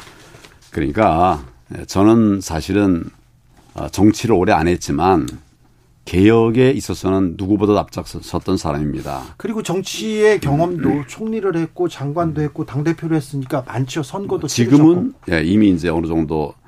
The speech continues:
Speaker 1: 쌓여졌기 때문에
Speaker 2: 네.
Speaker 1: 이기는 길을 압니다. 지난번
Speaker 2: 이기는
Speaker 1: 우리 진 것도
Speaker 2: 네.
Speaker 1: 저희가, 아, 무능해서가 아니라
Speaker 2: 네.
Speaker 1: 안 해서였기 때문입니다. 양보하고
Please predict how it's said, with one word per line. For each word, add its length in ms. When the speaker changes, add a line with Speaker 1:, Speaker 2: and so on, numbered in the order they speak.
Speaker 1:
쌓여졌기 540
때문에 380
Speaker 2:
네. 80
Speaker 1:
이기는 640
길을 240
압니다. 380
지난번 280
Speaker 2:
이기는 80
Speaker 1:
우리 120
진 260
것도 520
Speaker 2:
네. 160
Speaker 1:
저희가, 580
아, 200
무능해서가 640
아니라 460
Speaker 2:
네. 100
Speaker 1:
안 200
해서였기 500
때문입니다. 600
양보하고 800